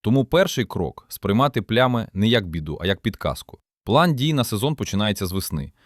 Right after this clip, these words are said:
Як тільки зійде сніг і земля трохи підсохне, треба перевірити стан пристовбурного кола. Якщо земля злежалася, її слід розпушити, щоб коріння отримало повітря. Далі внести трохи перегною чи компосту, але без надлишку.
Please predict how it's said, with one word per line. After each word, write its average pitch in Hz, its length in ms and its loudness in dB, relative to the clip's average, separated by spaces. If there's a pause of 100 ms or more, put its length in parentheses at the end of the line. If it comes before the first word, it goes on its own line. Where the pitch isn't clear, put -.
(120)
Як 82 140 -4
тільки 160 260 0
зійде 127 320 2
сніг 156 420 -2
і 98 80 -2
земля 98 360 2
трохи 95 300 -4
підсохне, - 460 -4
треба 110 240 0
перевірити 101 500 0
стан 107 260 0
пристовбурного 92 720 -2
кола. - 340 -10 (320)
Якщо 98 380 0
земля 123 340 4
злежалася, 98 600 -2
її 87 280 0
слід 120 260 -2
розпушити, - 600 -6
щоб - 260 -8
коріння 120 320 0
отримало 101 400 0
повітря. 82 480 -6 (280)
Далі 127 440 4
внести 98 340 -2
трохи 101 280 -2
перегною 104 540 0
чи - 120 -6
компосту, 90 600 -4 (220)
але 101 220 2
без 113 180 2
надлишку. 73 520 -4